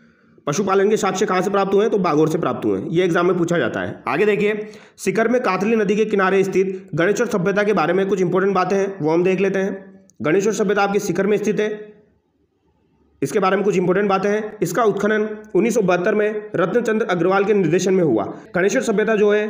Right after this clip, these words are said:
इसका उत्खनन उन्नीस सौ बहत्तर में रत्नचंद्र अग्रवाल के निर्देशन में हुआ, ये आपको ध्यान रखना है। यह अट्ठाईस सौ साल पूर्व की सभ्यता है। इसे ताम्रयुगीन सभ्यताओं की जननी व ताम्र संचय की सभ्यता कहा जाता है,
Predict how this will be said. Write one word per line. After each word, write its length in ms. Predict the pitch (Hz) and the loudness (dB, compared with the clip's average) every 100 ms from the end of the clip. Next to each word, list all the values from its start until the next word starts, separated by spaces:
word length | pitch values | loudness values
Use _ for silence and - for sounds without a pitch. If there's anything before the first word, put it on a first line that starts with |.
| 214 - | -6 -6
इसका 200 | - 220 | 0 0
उत्खनन 400 | 190 202 202 208 214 | 2 0 0 -2 -2
उन्नीस 200 | 185 214 | 0 2
सौ 60 | 240 | 0
बहत्तर 300 | 185 180 190 | 0 0 0
में 180 | 202 202 | 0 0
रत्नचंद्र 540 | 143 165 226 214 208 | -2 0 0 0 0
अग्रवाल 360 | 180 165 180 190 | 0 2 2 2
के 80 | 202 | 2
निर्देशन 400 | 190 151 185 202 | 2 2 2 2
में 100 | 202 | 4
हुआ, 160 | 202 | 4
ये 100 | 196 | 2
आपको 220 | 185 180 185 | 2 0 0
ध्यान 180 | 175 | 0
रखना 180 | 131 117 | 0 -4
है। 120 | 101 - - 208 | -6 -10 -4 -2
यह 100 | 214 | 0
अट्ठाईस 360 | 190 208 214 | 0 -2 0
सौ 60 | 220 | -2
साल 280 | 214 208 214 | 0 0 0
पूर्व 260 | 208 208 220 214 - - - _ - | 2 2 2 -2 -12 -20 -20 _ -4
की 80 | 214 | -2
सभ्यता 380 | 185 185 196 208 | 0 0 2 0
है। 380 | 208 214 - - _ _ - | 0 -4 -12 -20 _ _ -2
इसे 200 | 190 240 | 0 2
ताम्रयुगीन 540 | 214 214 233 214 226 | 2 2 2 2 0
सभ्यताओं 400 | 208 180 196 202 | 0 0 2 2
की 100 | 202 | 2
जननी 360 | 175 170 202 208 214 - - | 2 2 2 0 -2 -12 -4
व 60 | 220 226 | -4 -2
ताम्र 320 | 190 214 226 | 0 0 0
संचय 360 | 220 202 208 208 | 0 0 2 2
की 180 | 220 220 - | 0 -2 -4
सभ्यता 320 | 185 180 196 | -2 0 0
कहा 220 | 208 165 151 | -2 -2 0
जाता 260 | 120 107 | 0 -2
है, 200 | 107 92 | -6 -8